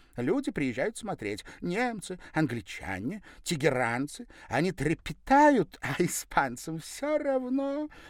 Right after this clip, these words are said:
Так, берите теперь тирамису в стаканчиках, снимите крышечку и ешьте. Забирайте меня уйти с вами».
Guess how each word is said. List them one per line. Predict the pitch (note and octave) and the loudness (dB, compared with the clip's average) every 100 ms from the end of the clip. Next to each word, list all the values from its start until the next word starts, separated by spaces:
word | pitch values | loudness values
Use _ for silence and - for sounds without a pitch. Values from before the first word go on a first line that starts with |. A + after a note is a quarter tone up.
| - _ _ - | -20 _ _ 6
Так, | A#3+ E3+ | 6 6
берите | A#3+ C4+ A3 | 4 -2 -2
теперь | F#3+ G#3 F3+ | 0 2 4
тирамису | G3+ G3 G3 - C#3 C3 - | 2 2 0 0 0 0 -8
в | B3+ A#3+ | -14 0
стаканчиках, | D4+ G#3+ C3 - C#3+ - - | 4 6 4 0 -6 -8 -12
снимите | F#3 - A#3+ A#3 F#3 G3 | -8 0 2 2 2 2
крышечку | D#4 - - C#4 | 0 2 4 4
и | |
ешьте. | A#3 A3 F#3+ - A3 F#3 - - - | 6 4 4 4 2 2 -4 -20 -14
Забирайте | G#2+ F2 B2+ F#2 A#2+ A#2+ D3+ E3 - D3+ | -10 -6 -6 -4 -2 0 -2 -4 -6 -4
меня | C#3 C3 B2+ C#3 | 0 0 0 -2
уйти | E3 E3+ - E3+ | -2 -6 -6 -8
с | D#3 - | -6 -6
вами». | C#3 G2+ G2+ | -4 -4 -4